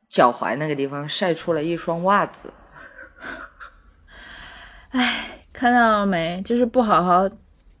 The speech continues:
Speaker 2: 不好好涂防晒。
Speaker 1: 不是，我跟你说，防晒，防晒只是说不，不晒伤，真的没有可能不晒黑。然后我穿那个球鞋，然后我穿的那种，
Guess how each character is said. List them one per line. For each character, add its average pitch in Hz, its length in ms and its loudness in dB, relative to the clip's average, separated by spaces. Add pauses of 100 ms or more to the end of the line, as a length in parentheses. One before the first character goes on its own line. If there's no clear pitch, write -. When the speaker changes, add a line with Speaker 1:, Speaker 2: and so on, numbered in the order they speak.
(140)
Speaker 2:
不 226 100 -6
好 170 160 -4
好 170 100 -2
涂 139 480 -8 (380)
防 - 200 -6
晒。 - 240 -12 (120)
Speaker 1:
不 196 100 4
是， 302 240 6 (560)
我 160 160 2
跟 247 180 4
你 247 40 4
说， 233 100 4
防 175 300 0
晒， 247 180 -8 (120)
防 185 280 -4
晒 247 220 2
只 143 200 -12
是 170 220 -2
说 170 180 0
不， 175 220 -2 (400)
不 151 80 -8
晒 165 220 2
伤， 151 320 0
真 202 320 4
的 240 120 8
没 127 580 -2
有 175 180 6
可 147 280 -2
能 117 220 -4
不 127 140 -8
晒 123 200 2
黑。 113 280 -4 (360)
然 147 160 2
后 214 120 8
我 156 180 6
穿 190 300 0
那 196 80 0
个 175 100 4
球 139 260 -2
鞋， 156 220 2
然 139 160 2
后 143 100 2
我 131 80 0
穿 160 280 -6
的 147 100 -4
那 139 100 -4
种， 131 140 -6